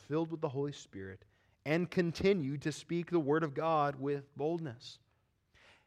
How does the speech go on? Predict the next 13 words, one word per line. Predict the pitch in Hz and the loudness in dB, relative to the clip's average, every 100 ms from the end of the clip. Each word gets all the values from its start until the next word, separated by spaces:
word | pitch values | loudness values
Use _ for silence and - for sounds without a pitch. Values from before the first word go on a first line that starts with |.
| _ - | _ 2
As | 135 123 120 - | 2 2 -8 -8
members | 143 147 180 208 214 208 170 | -4 0 -2 0 0 0 0
of | 165 160 143 | 0 0 0
this | 151 | -4
church | - - - 170 117 113 - - | -6 -12 -6 -2 0 -2 -8 -6
were | 110 101 - _ _ | -6 -6 -14 _ _
hated | - 165 185 139 139 | -2 4 6 6 2
by | 120 113 | 0 -2
enemies | 117 127 147 160 175 | -4 -4 -2 -2 -2
of | 156 | -6
Jesus, | 131 131 110 92 120 - - - - _ _ _ _ _ _ _ _ - | -4 -4 -4 -6 -10 -10 -14 -16 -20 _ _ _ _ _ _ _ _ -8
this | 127 - | -6 -8
church | - - - 165 127 127 | -14 -12 -8 -4 -4 -6